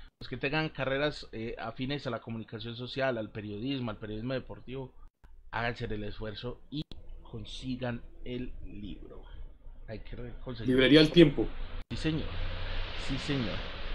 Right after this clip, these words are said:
Speaker 1: Ah, Rovira también hizo el último gol de tiro libre en el verde. Víctor Jaimes tiene toda la razón, sí, señor.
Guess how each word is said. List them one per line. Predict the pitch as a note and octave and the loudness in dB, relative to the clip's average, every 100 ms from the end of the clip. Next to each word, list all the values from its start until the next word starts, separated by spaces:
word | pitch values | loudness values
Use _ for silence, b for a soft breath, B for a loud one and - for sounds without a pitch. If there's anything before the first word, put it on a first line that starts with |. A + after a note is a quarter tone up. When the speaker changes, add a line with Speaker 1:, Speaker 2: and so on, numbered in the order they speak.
| - - | -4 0
Speaker 1:
Ah, | B2 D#3 | 8 10
Rovira | D#3+ D3+ D3+ D#3 | 10 10 10 10
también | D3+ C3+ C3 | 10 6 6
hizo | C#3+ D3+ C#3+ D3 D3 | 4 4 6 6 6
el | C#3+ C3+ | 6 6
último | C#3 C3 C#3+ B2 | 4 2 2 4
gol | A#2+ | 2
de | C3 | 2
tiro | C3+ C3 | 4 4
libre | C3 C3 B2+ | 6 4 4
en | A#2 | 2
el | G#2+ | 2
verde. | A#2+ F3+ F#3 | 4 4 4
Víctor | B2 G#2+ G#2 - A#2+ | 2 0 -4 0 0
Jaimes | A2 G#2+ A2 - | 2 -2 -2 -4
tiene | A2+ G#2+ | -2 -2
toda | G#2+ - A2 G#2 | -2 0 2 2
la | G#2 | 0
razón, | A2+ G#2+ - D#3+ D#3+ | -2 -4 0 0 0
sí, | - G#2 | -6 -10
señor. | G#2 B2 D3 | -2 0 0